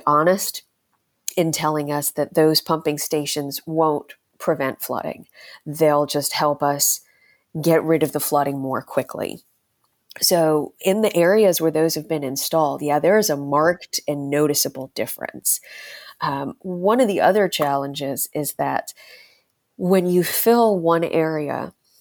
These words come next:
you're inadvertently gonna cause flooding somewhere else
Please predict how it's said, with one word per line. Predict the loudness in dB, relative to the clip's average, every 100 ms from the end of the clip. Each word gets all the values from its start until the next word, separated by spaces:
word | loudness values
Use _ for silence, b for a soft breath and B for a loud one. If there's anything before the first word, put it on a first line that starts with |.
| _
you're | 2 2 2 0
inadvertently | 2 2 2 0 0 -2 -2
gonna | -2 -2
cause | -2 -2 0
flooding | -2 0 -2 -2
somewhere | -2 -2 -4 -8 -6
else | -4 -4 -4 -6